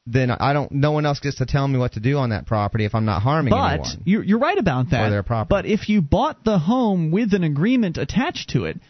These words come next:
Speaker 2: you're buying the home with the agreement. So you're coming in and they're saying, "Okay, well, in order to live here in Shady Acres, you'll have to agree to blah, blah, blah, blah, blah,
Speaker 1: Well,
Speaker 2: blah,
Speaker 1: I think
Speaker 2: whatever
Speaker 1: that,
Speaker 2: it is."
Speaker 1: I think
Speaker 2: And
Speaker 1: the way you resolve that is they own it,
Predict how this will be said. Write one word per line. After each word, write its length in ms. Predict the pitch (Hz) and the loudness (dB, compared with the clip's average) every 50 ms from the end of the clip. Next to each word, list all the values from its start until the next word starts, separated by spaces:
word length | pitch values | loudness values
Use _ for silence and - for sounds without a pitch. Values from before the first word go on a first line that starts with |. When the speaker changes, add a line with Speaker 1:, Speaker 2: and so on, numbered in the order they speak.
| _ _ _ | _ _ _
Speaker 2:
you're 140 | - 151 165 | 0 0 2
buying 400 | 156 139 185 214 254 262 233 214 | 2 2 2 2 2 2 2 4
the 60 | 185 | 4
home 420 | 165 175 202 190 196 190 185 185 - - | 2 2 2 0 0 0 0 -2 -2 -4
with 400 | - 147 143 165 196 208 185 160 | -2 0 2 2 2 0 0 0
the 160 | 190 190 185 | 0 0 0
agreement. 560 | 170 156 226 330 392 285 139 - 160 156 - - _ _ _ _ | 0 0 -2 0 0 0 -2 -2 -6 -10 -14 -20 _ _ _ _
So 500 | - 160 165 180 170 165 156 151 - - - | -6 -2 0 0 2 2 0 -2 -4 -6 -12
you're 340 | - - 151 143 185 240 262 | -10 -8 -4 -2 0 0 0
coming 400 | - - 247 233 202 185 170 170 | 0 0 0 2 2 2 2 2
in 420 | 214 254 262 214 180 170 170 175 - - | 2 2 2 0 0 -2 -2 -4 -6 -4
and 460 | - 160 165 165 165 165 165 165 160 143 | -2 0 2 2 2 2 2 2 0 0
they're 220 | 139 160 185 202 | 0 0 0 0
saying, 360 | 185 - - 175 156 156 151 | -2 0 0 0 0 0 0
"Okay, 320 | 165 208 - - 143 127 127 | 0 0 0 0 0 0 0
well, 220 | 123 131 131 131 | 0 0 0 0
in 120 | 123 131 | 0 0
order 260 | 135 143 185 220 220 190 | 0 0 0 0 -2 -2
to 120 | 156 175 | -2 0
live 240 | 151 170 170 156 135 | 0 0 0 -2 0
here 300 | - 156 151 147 147 139 | 0 0 2 2 2 0
in 140 | 131 127 120 | 0 0 -2
Shady 440 | - - 123 123 156 160 160 160 | -2 -4 -2 -2 0 0 0 0
Acres, 480 | 156 170 160 - 98 73 107 - - - - _ _ _ _ _ _ - | 0 -2 -2 -4 -8 -8 -8 -10 -12 -16 -20 _ _ _ _ _ _ -2
you'll 200 | 151 196 240 214 | 0 2 2 2
have 240 | 175 151 143 135 - | 2 2 0 0 0
to 180 | - 160 156 | 0 0 2
agree 420 | 165 156 127 131 127 123 123 131 131 - - | 0 0 0 0 0 0 0 0 -2 -2 -2
to 240 | 127 117 117 120 127 | 0 0 0 0 -2
blah, 220 | 127 113 113 117 | -2 -4 -4 -2
blah, 140 | 113 123 131 | -2 -2 -2
blah, 220 | 107 113 110 113 | -2 -2 -2 -2
blah, 140 | 113 117 120 | -2 -2 -4
blah, 200 | 113 107 104 117 | -2 -2 -2 0
Speaker 1:
Well, 160 | - 175 180 170 | 2 4 4 4
Speaker 2:
blah, 160 | 170 202 143 | 2 2 0
Speaker 1:
I 20 | |
think 120 | - 220 240 | 0 0 0
Speaker 2:
whatever 220 | 135 147 147 190 | 0 0 0 0
Speaker 1:
that, 100 | 180 196 | 0 0
Speaker 2:
it 120 | 262 240 | -2 -2
is." 60 | 143 - | 0 0
Speaker 1:
I 80 | 190 | 0
think 140 | - 196 160 | 0 0 0
Speaker 2:
And 80 | 151 151 | 0 2
Speaker 1:
the 40 | |
way 140 | 165 175 175 | 2 2 2
you 100 | 165 160 | 2 0
resolve 380 | 147 147 123 147 147 151 165 143 | 0 0 0 0 0 -2 0 0
that 120 | 143 139 131 | 0 0 0
is 100 | 127 117 | 0 0
they 200 | 139 135 135 - | 0 0 0 0
own 220 | 123 135 139 131 | 0 0 2 0
it, 180 | 107 92 - | 0 -2 -4